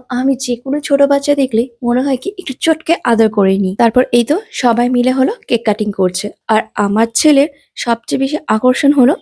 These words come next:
এই ক্যাপটার প্রতি। এইখানে যে ও অনেকগুলো সমবয়সী পাওয়াতে ও খুব সুন্দর করে খেলাধুলা করছিল। বেশিরভাগ ক্ষেত্রে দেখা যায়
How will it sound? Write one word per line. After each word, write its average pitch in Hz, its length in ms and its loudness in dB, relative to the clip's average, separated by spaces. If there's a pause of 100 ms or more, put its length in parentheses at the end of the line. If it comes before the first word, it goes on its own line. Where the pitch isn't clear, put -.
(160)
এই 220 260 4
ক্যাপটার 196 360 0
প্রতি। 175 440 -2
এইখানে 269 380 2
যে 269 240 2
ও 254 60 4 (140)
অনেকগুলো 220 440 0
সমবয়সী 254 640 0
পাওয়াতে 262 460 0 (140)
ও - 40 -16
খুব - 200 -2
সুন্দর 285 420 2
করে 285 200 2
খেলাধুলা 208 440 -2
করছিল। 190 440 -6 (440)
বেশিরভাগ 294 420 0
ক্ষেত্রে 285 320 -4
দেখা 233 260 -2
যায় 220 180 -4